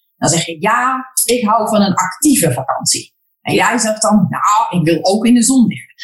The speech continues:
Dus we houden het heel erg algemeen. En naarmate de tijd verstrijkt,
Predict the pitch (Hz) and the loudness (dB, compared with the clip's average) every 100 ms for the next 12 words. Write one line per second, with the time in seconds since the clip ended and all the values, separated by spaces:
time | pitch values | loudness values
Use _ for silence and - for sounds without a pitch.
0 | - 220 233 247 254 339 359 320 233 214 | -8 -2 0 2 0 0 0 0 4 4
1 | 302 339 294 208 - 233 - 185 131 131 | 4 2 2 0 0 0 2 2 2 0
2 | - - - - 254 247 240 247 277 359 | -6 -14 -20 -4 2 2 2 0 0 2
3 | 359 240 - 262 311 302 - - 196 196 | 2 0 0 0 0 0 -4 -2 0 0
4 | - 311 285 151 175 - - | 0 0 0 -2 -4 -4 -6